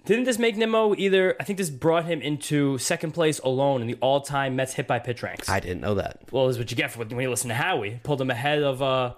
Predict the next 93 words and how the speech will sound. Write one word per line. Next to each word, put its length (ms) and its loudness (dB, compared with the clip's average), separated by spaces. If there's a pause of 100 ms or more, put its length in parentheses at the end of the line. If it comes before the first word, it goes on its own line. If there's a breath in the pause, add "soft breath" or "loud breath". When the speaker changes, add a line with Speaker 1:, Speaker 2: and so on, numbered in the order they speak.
(380 soft breath)
Speaker 1:
wait, 140 -2
so 100 2
I 60 2
guess 160 0
I 60 -4
must 220 -2
have 80 -4
fallen 240 0
asleep 320 -4
right 160 2
after 240 0
this 120 -8
first 240 -6
inning, 160 -8
'cause 80 -6
I 60 0
remember 300 -2
this. 200 -8
Maybe 180 2
I 40 0
slept 200 -4
from, 80 -4
like, 80 -2
the 80 -6
second 240 -4
to 60 -6
the 80 -6
fourth. 260 -6
Speaker 2:
Yeah, 300 4
I 100 2
don't 100 -2
know 80 -2
what 120 0
your 80 -2
sleep 160 -2
Speaker 1:
Yeah, 80 2
Speaker 2:
schedule 280 0
is 60 2
Speaker 1:
I 40 2
don't 100 0
Speaker 2:
like 100 0
Speaker 1:
know. 60 4
Speaker 2:
now. 60 4
Speaker 1:
I 40 2
ju-, 100 0
I 100 0
just, 180 -4
I 60 0
knocked. 300 -4
I 40 2
don't 80 2
know 100 -2
what 80 -4
the 80 -6
hell 120 -4
happened. 420 -6
Speaker 2:
Got 80 4
Speaker 1:
But 80 4
Speaker 2:
a 20 -2
big 240 0
hit 100 2
from 160 0
Jeff 200 2
McNeil, 340 4
though. 240 4
Speaker 1:
Yes, 240 0
there 140 2
you 40 0
go. 140 2
Two 180 0
out 120 4
R 100 4
B 140 0
I 200 4
from 220 -4
one 80 0
of 60 0
the 120 -2
best 260 -2
hitters 340 -2
with 120 -6
runners 200 0
in 40 -8
scoring 260 -2
position 320 -2
in 40 -6
all 260 0
of 60 -6
baseball. 400 -2
Speaker 2:
'Cause 160 2
Lindor 320 6
and 100 2
Pete 300 0